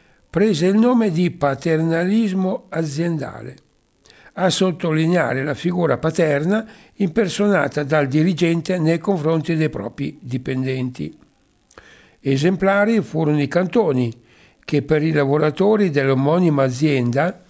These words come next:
fondata alla fine del diciannovesimo secolo, fecero costruire delle abitazioni.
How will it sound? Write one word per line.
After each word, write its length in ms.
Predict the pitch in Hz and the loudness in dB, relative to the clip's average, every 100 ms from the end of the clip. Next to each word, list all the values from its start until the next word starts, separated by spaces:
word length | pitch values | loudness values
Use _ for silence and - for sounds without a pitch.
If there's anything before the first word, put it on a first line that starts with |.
| _ _ _ _ | _ _ _ _
fondata 640 | - 131 135 139 170 156 135 | -8 -2 0 2 0 2 0
alla 140 | 135 | 0
fine 400 | 107 160 175 147 | 0 0 0 0
del 260 | 127 143 135 | 0 -2 -4
diciannovesimo 1000 | 147 131 135 135 131 139 170 143 131 | -8 -6 -4 -2 -2 -2 -2 -2 -4
secolo, 500 | 139 160 151 165 202 - - _ _ _ _ _ | -4 -4 -4 -2 -4 -4 -14 _ _ _ _ _
fecero 460 | - 220 165 165 | -2 0 0 0
costruire 600 | - 180 240 208 147 180 | 0 0 0 0 2 0
delle 220 | 156 123 | 0 0
abitazioni. 800 | 127 127 123 123 - 113 113 110 | 0 -2 -6 -8 -6 -8 -6 -10